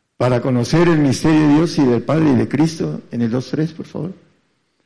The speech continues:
"en el cual están escondidos todos los tesoros de sabiduría y conocimiento". Todos. En esos tres misterios. Serio Dios. Dios es un ejército y lo podemos ver a la luz de la Biblia con otro tema,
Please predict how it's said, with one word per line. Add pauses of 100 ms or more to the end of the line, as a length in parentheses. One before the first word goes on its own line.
(320)
"en
el
cual
están
escondidos
todos
los
tesoros
de
sabiduría
y
conocimiento". (560)
Todos. (1000)
En
esos
tres
misterios. (340)
Serio
Dios. (960)
Dios
es
un
ejército
y
lo
podemos
ver
a
la
luz
de
la
Biblia
con (680)
otro
tema,